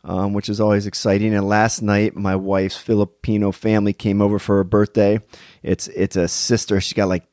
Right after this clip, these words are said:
thirty sisters. It's a sisterhood of loud, talking, angry, divorced Filipina nurses. And, and they came over here with a karaoke machine and, and did, like,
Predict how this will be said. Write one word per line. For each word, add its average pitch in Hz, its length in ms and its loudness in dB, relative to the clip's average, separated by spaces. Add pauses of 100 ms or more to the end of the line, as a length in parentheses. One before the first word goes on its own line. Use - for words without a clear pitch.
(600)
thirty 110 280 4
sisters. 90 580 -4
It's 87 140 -6
a 92 80 -2
sisterhood 101 640 2
of 90 160 0
loud, 110 580 2
talking, 101 560 0
angry, 101 580 -2
divorced 98 720 -2
Filipina 98 560 -4
nurses. 95 540 -4
And, 90 160 -6 (340)
and 98 140 -4
they 113 60 0
came 135 260 2
over 127 160 4
here 131 140 4
with 120 100 2
a 107 60 -2
karaoke 123 640 0
machine 117 600 -2
and, 101 280 -4
and 95 120 -8
did, 104 160 -2
like, 90 200 -6